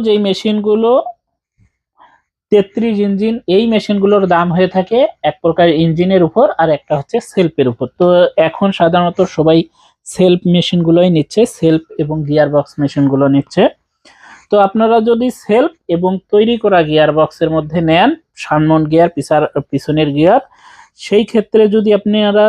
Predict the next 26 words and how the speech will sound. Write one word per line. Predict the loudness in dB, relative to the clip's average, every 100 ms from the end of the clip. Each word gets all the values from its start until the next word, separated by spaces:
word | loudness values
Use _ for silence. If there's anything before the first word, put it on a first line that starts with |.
| 0
তেত্রিশ | -2 -4 -2 -4 -4
থেকে | -8 -4
পঁয়ত্রিশ | 0 0 0 -4
মেশিনের | -4 -6 -6 -4
মধ্যে | -2 -2 -2 -2
নেন, | 2 2 0
সেই | 0 -2
ক্ষেত্রে | -2 -4 -2
আপনার | -2 0 -2
পড়বে | 0 2 0
হচ্ছে | 0 -4
সাড়ে | -2 0 0
তিন | 2 0
লক্ষ | 0 -2 -4
টাকার | -2 -4
মতন। | -6 -8 -10 -12 _ _ -20 -12 -4
আর | 0 0 0
যদি | 0 0 0 -2 -4 _ _ _
ছত্রিশ | -6 -4 -2 0 0 0
থেকে | -2 0 0
চল্লিশ | 2 2 2 0 0
মেশিনের | 0 0 0 0 -2
মধ্যে, | -4 -4 0 2
ইঞ্জিনের | 2 0 -2 0
মধ্যে | -2 -2 -2
নেন, | 0 0